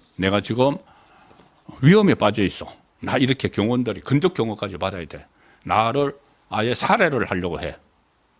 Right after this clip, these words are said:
이런 메시지를 지지층에게 보내려는 그 사진으로 볼 수도 있죠.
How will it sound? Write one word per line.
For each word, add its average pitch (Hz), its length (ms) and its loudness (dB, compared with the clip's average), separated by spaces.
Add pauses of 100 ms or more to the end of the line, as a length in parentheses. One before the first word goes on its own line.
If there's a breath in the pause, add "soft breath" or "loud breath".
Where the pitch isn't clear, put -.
(320)
이런 185 260 2
메시지를 101 600 -2
지지층에게 113 580 -2
보내려는 113 720 0 (560 soft breath)
그 180 320 2 (680)
사진으로 110 800 -4
볼 117 120 2
수도 98 240 -6
있죠. - 300 -10